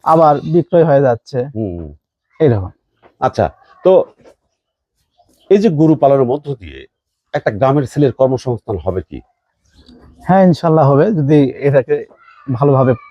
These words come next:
Speaker 1: পরিচর্যা মাধ্যমে ইয়ে করে, তাহলে ইনশাল্লাহ।
Speaker 2: তো এই খামার করতে গেলে মানে কোন বিষয়ে গুরুত্ব দিলে খামারে লস হওয়ার সম্ভাবনা কম?
Speaker 1: প্রশিক্ষণ নিতে হবে আমাদেরকে, প্রশিক্ষণের ব্যবস্থা যদি সরকার করে,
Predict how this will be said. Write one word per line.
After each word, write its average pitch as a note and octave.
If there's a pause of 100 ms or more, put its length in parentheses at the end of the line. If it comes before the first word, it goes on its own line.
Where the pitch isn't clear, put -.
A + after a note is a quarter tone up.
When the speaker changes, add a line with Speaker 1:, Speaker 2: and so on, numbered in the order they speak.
(120)
Speaker 1:
পরিচর্যা C#3 (120)
মাধ্যমে A#2+
ইয়ে A#2+
করে, C#3+
তাহলে B2
ইনশাল্লাহ। G#2+ (640)
Speaker 2:
তো F#3
এই F#3+
খামার F3
করতে F#3+
গেলে D#3 (680)
মানে C3 (580)
কোন A#3
বিষয়ে G3+
গুরুত্ব F#3
দিলে D#3 (420)
খামারে E3+
লস D3+
হওয়ার C#3+
সম্ভাবনা F#2+
কম? C2 (600)
Speaker 1:
প্রশিক্ষণ F#3 (140)
নিতে D3
হবে A#2
আমাদেরকে, C3
প্রশিক্ষণের D#3
ব্যবস্থা C#3
যদি B2+
সরকার B2+
করে, D3+